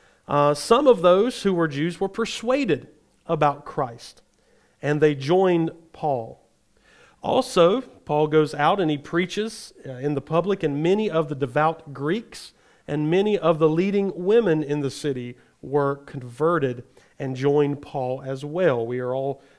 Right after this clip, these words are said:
told all of that information in the first part of Acts chapter seventeen. However, the other Jews began to get, uh, irritated and agitated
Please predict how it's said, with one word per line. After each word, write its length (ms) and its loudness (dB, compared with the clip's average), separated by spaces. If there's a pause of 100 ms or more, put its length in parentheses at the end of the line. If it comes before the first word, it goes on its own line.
told 240 4
all 160 4
of 60 2
that 160 0
information 560 -4
in 80 -8
the 60 -10
first 400 -10
part 240 -4
of 100 -10
Acts 260 -12
chapter 320 -14
seventeen. 680 -8 (800)
However, 520 4
the 140 6
other 240 4
Jews 580 0
began 460 2
to 160 -2
get, 400 2
uh, 340 8 (840)
irritated 640 4
and 180 -2
agitated 720 -2